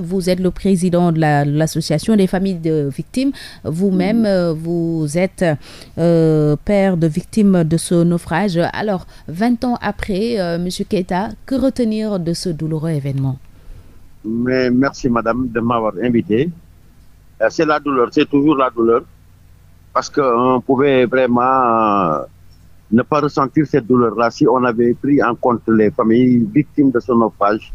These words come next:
Speaker 1: Mhm.
Speaker 2: par l'État du Sénégal. Malheureusement, ce n'est pas le cas. C'est toujours la souffrance, manque de considération et, euh, ma-, en nous manifestant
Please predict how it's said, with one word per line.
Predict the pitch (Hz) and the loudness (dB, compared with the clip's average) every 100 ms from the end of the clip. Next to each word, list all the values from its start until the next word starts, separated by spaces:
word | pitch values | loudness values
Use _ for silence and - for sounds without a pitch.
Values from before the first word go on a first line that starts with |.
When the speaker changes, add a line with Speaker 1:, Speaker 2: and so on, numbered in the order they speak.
| - | -6
Speaker 1:
Mhm. | 180 156 151 - - | -6 -6 -14 -14 -6
Speaker 2:
par | 113 | -2
l'État | 120 120 127 | -2 -2 -4
du | 113 | -4
Sénégal. | 107 113 104 90 73 - - - - - | -2 0 2 0 -2 -6 -20 -20 -20 -4
Malheureusement, | 107 123 131 127 127 135 | 0 2 2 0 2 0
ce | 131 | 0
n'est | 127 117 | 0 0
pas | - 120 | -2 -4
le | 110 | -4
cas. | - 78 - - - - | -4 -6 -6 -20 -20 -8
C'est | 135 123 | -2 -2
toujours | 131 117 123 | -2 0 0
la | 113 | 0
souffrance, | - 110 107 123 - _ _ - - | 0 -2 0 -2 -4 _ _ -20 -4
manque | 101 131 135 117 | 0 0 0 -2
de | 120 | -2
considération | - 117 120 104 107 104 104 107 120 _ _ _ _ - | -2 -4 -2 0 0 0 0 -2 -2 _ _ _ _ 0
et, | 113 113 113 | 2 4 4
euh, | 104 113 110 98 107 | 2 2 2 0 2
ma-, | 107 120 113 | 2 0 0
en | 117 | 0
nous | 117 | 2
manifestant | 127 127 123 101 - 113 | 2 0 -2 -10 -2 -2